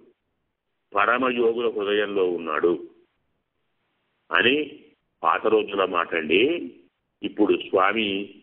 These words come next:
వాటిని విడిచిపెట్టాడు. సరి విడిచిపెట్టకున్నా వాటి యందు అంతటి ప్రీతిని చూపటం లేదు. దాన్ని వదిలిపెట్టి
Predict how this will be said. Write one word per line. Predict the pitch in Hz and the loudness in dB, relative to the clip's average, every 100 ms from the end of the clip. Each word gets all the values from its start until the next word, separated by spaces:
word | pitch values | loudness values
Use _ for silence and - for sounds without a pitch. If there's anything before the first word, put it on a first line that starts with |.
| _ _ - | _ _ 0
వాటిని | 85 95 104 101 | 2 2 0 -2
విడిచిపెట్టాడు. | 87 85 85 92 92 - 90 82 85 92 - - _ _ _ _ _ _ _ _ _ _ _ _ _ - | -2 -2 -4 0 0 2 2 2 2 0 -4 -20 _ _ _ _ _ _ _ _ _ _ _ _ _ -4
సరి | 78 104 120 101 | 0 2 0 -4
విడిచిపెట్టకున్నా | 85 80 92 101 107 107 127 190 - - _ _ _ _ _ _ _ _ - | -8 0 2 2 0 2 2 0 -6 -20 _ _ _ _ _ _ _ _ -2
వాటి | 92 104 120 127 139 | 0 0 0 0 0
యందు | 160 180 | 2 0
అంతటి | 147 123 123 113 | 0 -2 -4 -4
ప్రీతిని | 110 107 113 131 123 | -4 -2 -2 0 -2
చూపటం | - 104 101 104 92 | 0 0 2 2 4
లేదు. | 95 107 123 120 - _ _ _ _ _ _ _ _ | 2 4 2 0 -14 _ _ _ _ _ _ _ _
దాన్ని | - 90 92 | -4 -2 0
వదిలిపెట్టి | 85 90 113 113 101 127 156 175 - | 0 2 -2 -2 -2 0 0 -2 -6